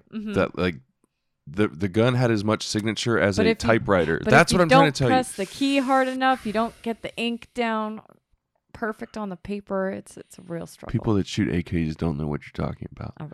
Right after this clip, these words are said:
Speaker 1: right.
Speaker 2: I'm saying that the signature of that round in that big, heavy, smooth rifle felt
Speaker 1: Mm-hmm.
Speaker 2: like the signature you get punching a key on a
Speaker 1: Right.
Speaker 2: typewriter and the he-, fe-, feeling the
Speaker 1: Right.
Speaker 2: hammer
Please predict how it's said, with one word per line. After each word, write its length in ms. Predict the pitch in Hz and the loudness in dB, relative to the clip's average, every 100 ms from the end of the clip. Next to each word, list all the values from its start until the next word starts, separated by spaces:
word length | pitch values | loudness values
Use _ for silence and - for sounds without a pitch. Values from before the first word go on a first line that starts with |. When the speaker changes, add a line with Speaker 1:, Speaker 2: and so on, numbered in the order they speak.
| - | -16
Speaker 1:
right. 100 | - _ _ _ | -20 _ _ _
Speaker 2:
I'm 240 | 92 113 110 | -2 0 -2
saying 440 | - 90 82 85 | -2 -2 -2 -4
that 140 | 80 65 | -8 -6
the 160 | 82 | -8
signature 800 | 80 - 139 131 - 92 82 73 - - - | -6 -2 0 0 -2 -2 0 -2 -8 -14 -6
of 140 | 90 | -2
that 180 | 98 92 | 0 0
round 380 | 95 101 87 85 | 0 0 0 -2
in 100 | 85 | -4
that 200 | 76 73 | -4 -2
big, 220 | 110 104 | 0 0
heavy, 320 | 95 101 95 | 0 0 0
smooth 500 | 87 95 92 92 82 - | -4 -4 -2 -2 -6 -2
rifle 540 | 131 127 87 78 67 - - - | 2 2 2 -2 -2 -8 -20 -12
felt 220 | - 107 | 0 2
Speaker 1:
Mm-hmm. 80 | 95 | 2
Speaker 2:
like 240 | 92 90 - | 2 0 -4
the 80 | |
signature 460 | 95 98 92 82 90 | -6 -4 -4 -4 -6
you 80 | 82 | -6
get 300 | 85 82 - | -4 -6 -4
punching 380 | 92 87 90 80 | -4 -4 -6 -8
a 60 | |
key 400 | - 85 78 78 | -8 -6 -4 -4
on 80 | 60 | -2
a 40 | 73 | -4
Speaker 1:
Right. 80 | - | -6
Speaker 2:
typewriter 500 | - - 71 - - | -8 -8 -8 -8 -8
and 160 | 67 | -10
the 60 | 76 | -10
he-, 200 | 85 - | -10 -10
fe-, 240 | - - | -10 -8
feeling 460 | - - 85 82 85 | -6 -4 -2 -2 -6
the 80 | - | -8
Speaker 1:
Right. 120 | 71 | -10
Speaker 2:
hammer 300 | 73 82 82 | -6 -6 -6